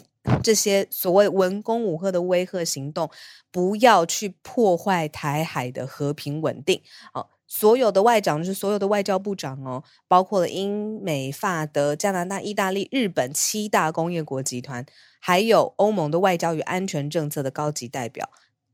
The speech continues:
联合的声明重申，希望要维持现在的国际秩序，以和平为基础规则，希望维持台海跟其他区域的和平稳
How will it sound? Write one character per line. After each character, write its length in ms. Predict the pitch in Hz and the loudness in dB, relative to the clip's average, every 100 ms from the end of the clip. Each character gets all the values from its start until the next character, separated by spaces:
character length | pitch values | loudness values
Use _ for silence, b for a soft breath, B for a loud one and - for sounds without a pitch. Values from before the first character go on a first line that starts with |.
| _ | _
联 400 | 190 202 220 277 | 4 6 4 2
合 220 | 208 175 | 2 4
的 120 | 175 | 4
声 220 | 185 196 196 | 2 0 -2
明 180 | 151 | -4
重 220 | 151 151 156 | -4 -4 -2
申， 180 | 170 | -2
希 200 | 180 226 | -2 2
望 200 | 247 208 - B B B | 4 4 2 B B B
要 180 | 262 226 | 4 4
维 420 | 190 180 175 214 | 4 4 6 2
持 340 | - - 165 | 0 0 -2
现 280 | 180 202 185 190 | -2 -4 -4 -4
在 220 | 190 170 | 0 0
的 160 | 156 147 | 0 -2
国 200 | 151 151 | -4 -4
际 160 | 190 | -4
秩 200 | 180 180 | -2 -2
序， 340 | 170 - 143 - _ _ - | -2 -4 -6 -8 _ _ -10
以 160 | 156 | -8
和 200 | 139 170 | -2 0
平 280 | 170 180 180 | 0 0 -2
为 120 | 165 156 | -2 -2
基 140 | 190 | -4
础 160 | - 139 | -4 -2
规 180 | 156 156 | 0 0
则， 260 | - 180 B B B | -4 -10 B B B
希 400 | - - - 185 | -6 -4 -2 -2
望 300 | 196 190 151 | 0 0 -2
维 200 | 143 131 | -2 -4
持 260 | 131 - 135 | -4 -6 -6
台 260 | - 131 147 | -8 -6 -6
海 200 | 143 123 | -6 -6
跟 180 | 139 | -8
其 140 | 151 131 | -8 -8
他 120 | 135 | -8
区 160 | - 143 | -6 -8
域 40 | |
的 100 | 131 | -8
和 160 | 127 120 | -10 -14
平 160 | 117 | -16
稳 140 | 135 | -18